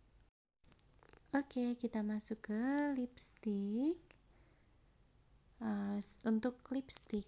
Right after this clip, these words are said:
biasanya kita akan mix and match. Kita selalunya coba dulu, eh, lipstick, eh, salah satu warna,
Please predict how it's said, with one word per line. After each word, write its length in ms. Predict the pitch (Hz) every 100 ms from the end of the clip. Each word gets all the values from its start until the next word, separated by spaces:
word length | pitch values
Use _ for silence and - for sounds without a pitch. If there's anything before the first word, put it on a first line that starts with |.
| - 214
biasanya 400 | 220 - 233 -
kita 400 | 240 - 220 220
akan 320 | 226 220 226
mix 320 | 262 262 - 214
and 240 | 214 208
match. 480 | 202 190 233 - - - - - - - -
Kita 160 | 240
selalunya 560 | 254 240 220 226 254 262
coba 320 | 233 214 214
dulu, 720 | 208 220 220 233 262 277 285 - - - -
eh, 340 | 214 208 208 208
lipstick, 640 | 220 226 - - - 269 269 - - - -
eh, 80 |
salah 240 | 208 220 214
satu 240 | 220 220
warna, 640 | 208 208 208 214 240 285